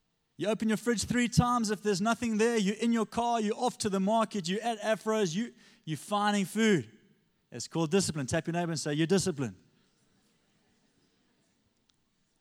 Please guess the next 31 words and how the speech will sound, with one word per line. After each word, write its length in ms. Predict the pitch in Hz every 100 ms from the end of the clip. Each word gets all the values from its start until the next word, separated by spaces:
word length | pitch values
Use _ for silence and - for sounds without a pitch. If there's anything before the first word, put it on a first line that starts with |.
| _
How 100 | -
many 160 | 196 214
of 80 | 175
you 100 | 190
know 220 | 196 196
that 140 | 185
if 100 | 170
you're 140 | 175 175
a 60 |
sporting 680 | 147 - 190 196 - 185 170
junkie 600 | 139 175 170 156 147 143 _ _ _ _
and 160 | 147 156
there's 180 | 160 151
a 220 | 156 147
Springbok 560 | - - 196 185 175
game 360 | 143 175 180 175
or 180 | 151 131
a 100 | 127
Premiership 640 | - 202 190 170 185 147
game 340 | 170 170 170 165
or 140 | 143
a, 120 | 127 - - _ _ -
and 160 | 147 165
there's 160 | 160 -
other 180 | 180
things 400 | 196 202 190 175
to 120 | - 165
do 200 | 156 185
in 80 |
your 140 | 180 170
life, 440 | 170 175 170 -